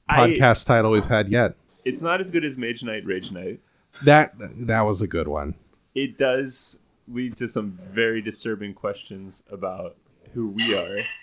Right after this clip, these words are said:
Speaker 1: as Chillcast-
Speaker 2: Chillcasters?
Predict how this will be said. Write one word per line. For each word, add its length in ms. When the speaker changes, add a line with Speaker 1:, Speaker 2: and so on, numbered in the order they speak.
Speaker 1:
as 180
Chillcast- 680
Speaker 2:
Chillcasters? 920